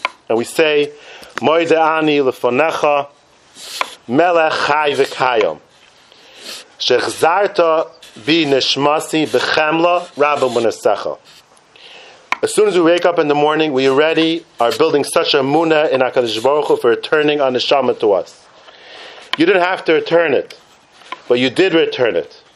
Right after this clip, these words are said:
We are building trust in you because of this. We feel the reliability of HaKadosh Baruch Hu. He's gonna return our neshama. When we go to sleep at night,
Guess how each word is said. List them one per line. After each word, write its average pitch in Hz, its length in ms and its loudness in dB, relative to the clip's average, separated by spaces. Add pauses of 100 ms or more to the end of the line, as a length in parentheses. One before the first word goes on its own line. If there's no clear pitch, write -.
(180)
We 131 140 2
are 131 100 2
building 170 400 2
trust 160 440 0
in 147 100 0
you 151 280 0 (120)
because 131 340 -2
of 117 140 0
this. 113 360 0 (460)
We 180 100 0
feel 180 600 0 (200)
the 123 160 0
reliability 135 720 2
of 135 80 2
HaKadosh 123 420 -2
Baruch 143 200 2
Hu. 135 60 0
He's 123 120 -2
gonna 117 160 0
return 127 340 0
our 123 80 0
neshama. 117 380 0
When 95 160 -6
we 110 60 0
go 131 140 2
to 143 80 0
sleep 143 200 -6
at 127 80 0
night, 131 300 -2